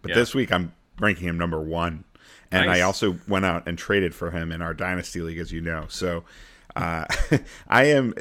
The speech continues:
Speaker 1: fully expecting that we're gonna get the Dalvin Cook that we all know and love in this game. It, it sets up really well against a very vulnerable Lions defense,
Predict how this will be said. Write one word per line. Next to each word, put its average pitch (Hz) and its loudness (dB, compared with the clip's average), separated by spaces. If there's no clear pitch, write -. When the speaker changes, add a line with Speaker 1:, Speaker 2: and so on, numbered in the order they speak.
Speaker 1:
fully 139 6
expecting 92 0
that 92 0
we're 87 -2
gonna 87 -2
get 82 -2
the 95 0
Dalvin 87 4
Cook 87 -2
that 82 -2
we 85 -2
all 85 0
know 82 -4
and 80 -8
love 80 -6
in 82 -8
this 80 -10
game. 80 -6
It, 80 -8
it 87 -4
sets - -4
up 85 -2
really 90 0
well 82 -4
against 85 -6
a 82 -4
very 82 -4
vulnerable 82 -6
Lions 82 -2
defense, 82 -6